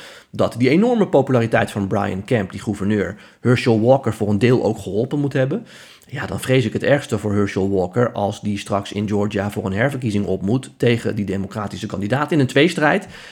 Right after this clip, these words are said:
en niet die hulp van de gouverneur heeft. Hè? Want die staat niet meer op het stembiljet. Dus dan denk ik dat dat erg lastig gaat worden. Eh, mogelijk weten we dan dus ook pas wie de meerderheid in die Senaat, eh, gaat halen. Dat zal de komende uren en dagen, eh, eh, moeten uitwijzen.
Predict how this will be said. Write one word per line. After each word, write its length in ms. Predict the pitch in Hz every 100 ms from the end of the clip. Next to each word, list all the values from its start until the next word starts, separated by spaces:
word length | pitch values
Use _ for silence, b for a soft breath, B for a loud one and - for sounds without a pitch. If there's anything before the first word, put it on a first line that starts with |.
| B B
en 280 | - 110 107
niet 260 | 170 208 123
die 120 | 117
hulp 220 | 117 117
van 100 | 127
de 60 | 120
gouverneur 380 | 127 175 196
heeft. 340 | 104 71 - - _ _
Hè? 240 | 113 147 202 95
Want 160 | 95 101
die 100 | 127
staat 160 | 107
niet 100 | 95
meer 100 | 95
op 80 | 110
het 100 | -
stembiljet. 520 | - 151 92 80 - -
Dus 140 | 101
dan 160 | 117 117
denk 180 | 120 113
ik 160 | 110
dat 120 | 120
dat 160 | 120 -
erg 200 | - 143
lastig 260 | 180 180 139
gaat 140 | 117
worden. 260 | 101 92 127 B B B B B
Eh, 140 | - 104
mogelijk 360 | 139 214 160
weten 180 | 147 123
we 60 | 107
dan 160 | 113
dus 160 | 156 -
ook 160 | 104 -
pas 180 | 95
wie 120 | 95 101
de 60 |
meerderheid 420 | 98 98 98 98
in 80 | 98
die 100 | 95
Senaat, 460 | 90 95 87 87 -
eh, 120 | -
gaat 160 | - 92
halen. 300 | 92 127 107
Dat 120 | 90
zal 160 | 85
de 80 | 101
komende 380 | - 82 90 92
uren 300 | - 95 90
en 140 | 85
dagen, 580 | 90 101 117 - 101 -
eh, 300 | 104 101 104
eh, 60 | - - 107 101
moeten 260 | 104 101
uitwijzen. 580 | 98 104 101 98 98